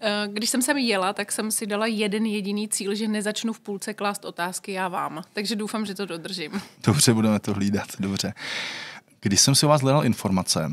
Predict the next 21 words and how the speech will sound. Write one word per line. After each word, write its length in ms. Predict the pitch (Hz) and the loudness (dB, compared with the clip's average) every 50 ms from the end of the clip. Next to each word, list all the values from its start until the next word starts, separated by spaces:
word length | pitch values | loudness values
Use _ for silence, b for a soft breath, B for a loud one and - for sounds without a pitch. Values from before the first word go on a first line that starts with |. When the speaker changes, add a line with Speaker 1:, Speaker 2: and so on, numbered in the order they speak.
| - - | -2 -2
Speaker 2:
jako 220 | 110 107 - - | -2 -2 0 2
jeden 220 | 107 104 110 113 110 | 2 4 4 4 4
z 80 | - | 2
prvních 340 | - - 117 104 117 127 117 | 2 2 2 4 4 4 4
odkazů 360 | 120 113 - - 117 98 110 | 2 0 2 2 2 4 6
mi 120 | 110 117 113 | 6 8 8
mimochodem 400 | 110 107 110 107 - 117 117 117 | 8 8 6 6 4 4 4 4
vyskočilo 420 | 107 - - 120 - - 123 120 - B B B B | 4 4 4 2 2 2 2 0 0 B B B B
Michala 460 | B 104 101 - - 123 123 131 135 143 | B 2 2 4 4 6 6 6 6 6
Nováková, 680 | 143 127 113 120 110 107 - - 107 98 95 95 98 - | 6 6 6 6 6 6 4 2 2 2 4 2 0 -2
účastnice 640 | - 95 - - 120 110 - - 131 113 - - 131 | -6 -6 -2 0 2 2 4 4 2 2 2 4 2
Stardance. 880 | - - - 135 120 120 123 123 104 104 85 80 85 - - - - - B B B B B B | 2 2 4 6 8 8 8 6 4 2 2 0 2 2 4 4 4 2 B B B B B B
Eh, 380 | B 104 104 104 101 98 104 110 | B 2 2 4 4 4 4 4
narážím 360 | 113 113 107 110 104 113 120 | 6 6 6 6 6 6 6
samozřejmě 540 | - - 117 113 110 110 113 113 113 113 113 | 6 4 4 4 4 6 6 6 6 6 6
na 240 | 113 113 110 110 107 | 6 6 4 4 4
vaši 260 | 104 104 - - 117 | 2 2 0 2 4
jmenovkyni, 680 | 113 113 104 107 101 - - - 110 101 101 98 104 110 | 4 6 6 4 2 0 0 2 2 4 4 4 2 2
tanečnici 680 | - 107 101 107 104 - - 110 - - - 98 98 | 2 2 2 4 2 2 0 0 0 0 0 0 0
Michalu 340 | 101 98 - - 98 104 107 | -2 -2 0 0 2 4 4
Novákovou. 500 | 104 101 101 101 101 - - 98 104 | 4 4 4 2 2 2 0 0 0